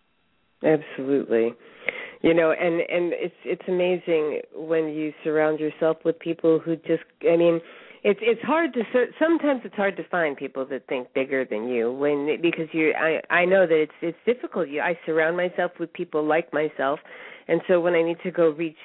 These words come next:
beyond that to go ahead and expand my own belief systems, I have to find people with even bigger belief systems as well. And sometimes, um, you know, like, you might turn around and, um, I heard, I don't know if you guys tell the story, but, you know, the, when you've ever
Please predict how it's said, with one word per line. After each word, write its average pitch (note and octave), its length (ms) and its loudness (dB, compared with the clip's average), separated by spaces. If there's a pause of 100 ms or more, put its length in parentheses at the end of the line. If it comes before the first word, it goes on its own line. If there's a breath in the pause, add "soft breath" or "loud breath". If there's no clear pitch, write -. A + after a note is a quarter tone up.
(120)
beyond E3+ 560 0
that D#3 320 0
to D#3+ 80 -6
go D3+ 140 0
ahead D#3 220 -2
and D#3 120 -2
expand D3+ 400 0
my D#3 280 4
own F#3+ 160 2
belief E3+ 360 -2
systems, D3+ 480 -6
I C#3+ 60 -2
have C#3+ 140 -2
to D3 80 -6
find D3+ 260 -2
people D3+ 260 -6
with D3+ 160 -2
even D3+ 280 -4
bigger D3+ 240 2
belief D3+ 340 -6
systems D3 420 -8
as D3 160 -14
well. A#3 220 4
And F#3+ 180 -2
sometimes, D4+ 520 0 (560 loud breath)
um, A3 320 0
you G#3+ 100 -2
know, G#3+ 200 2 (140)
like, G3 200 2
you G#3+ 120 2
might A3+ 220 2 (100)
turn A3+ 200 0
around G3+ 340 4
and, F3+ 160 -2 (360 loud breath)
um, D#3+ 280 0 (100)
I F#3 140 4
heard, G3 380 0
I F3 100 -2
don't F3 140 2
know F3 80 2
if E3+ 120 -2
you E3 120 -2
guys D3 200 2 (120)
tell D3+ 140 -2
the C#3+ 100 -6 (120)
story, C#3+ 280 0
but, C#3+ 360 0
you E3+ 160 -4
know, D#3 140 4 (100)
the, D3+ 300 4
when E3+ 160 -2
you've F3 140 -4 (120)
ever G3 200 0